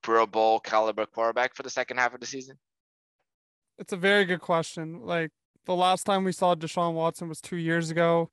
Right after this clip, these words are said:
Speaker 2: He's on a new team now. And, I mean, he's been through O T As with the team, but really not getting the, the game reps is gonna be,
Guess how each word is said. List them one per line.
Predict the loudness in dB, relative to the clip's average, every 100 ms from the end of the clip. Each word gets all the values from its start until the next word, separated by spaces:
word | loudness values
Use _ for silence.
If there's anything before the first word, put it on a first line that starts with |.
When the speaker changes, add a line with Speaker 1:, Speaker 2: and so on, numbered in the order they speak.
| _ _
Speaker 2:
He's | -4
on | 0 0
a |
new | 0 -4
team | -4 -4 -2
now. | 0 0 -2 -4
And, | -6 -4 -2 -6 -10 -20 _ _ -10
I | -6
mean, | -4
he's | -4 -2
been | -2 -2
through | -6 -2 2 2 0 -2 -4 _ _ -2
O | -2
T | 0 -2 0
As | 0
with | -4 -6
the | -12
team, | -6 -4 -2 -2
but | 0 0 -4 -14
really | -2 2 4 2
not | 2 2 2
getting | 0 0 -2 -4
the, | -6 -4 -4 -6 -8 _ _ _ _ _
the | -8 -8 -2
game | 2 2 4
reps | 2 0 -8
is | -10 -6
gonna | -4 -4
be, | -4 -4 -4